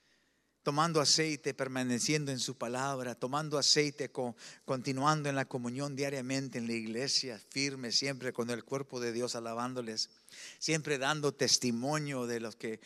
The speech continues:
Dios ha hecho a los, en tu vida, a los perdidos, adorando y alabando al Señor en los momentos de alabanza que Él nos da,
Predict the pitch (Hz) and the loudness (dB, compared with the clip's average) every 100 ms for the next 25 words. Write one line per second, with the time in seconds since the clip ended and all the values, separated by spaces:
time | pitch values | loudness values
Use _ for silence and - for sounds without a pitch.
0 | - - 135 139 143 127 131 139 - 135 | -16 0 4 4 2 0 2 2 2 -2
1 | 120 117 - - - 123 110 127 113 156 | -2 -6 -10 -18 -6 -4 -4 -4 2 2
2 | 147 135 117 - - 123 117 110 - 110 | 4 2 -2 -14 -4 0 0 0 -2 -2
3 | 110 139 147 139 113 - - - _ _ | 0 2 2 0 -2 -4 -4 -16 _ _
4 | _ _ _ _ _ - 131 135 131 151 | _ _ _ _ _ -8 -2 2 2 2
5 | 170 151 131 131 139 156 143 127 - 123 | 2 0 0 2 2 2 2 2 0 0
6 | 147 147 135 131 123 143 147 135 123 120 | -2 -2 -4 -4 -2 -2 -2 -2 0 0
7 | 135 143 139 - 127 139 135 131 107 110 | 0 -2 -6 -2 0 0 0 -2 -2 -2
8 | 127 147 135 | -4 -4 -8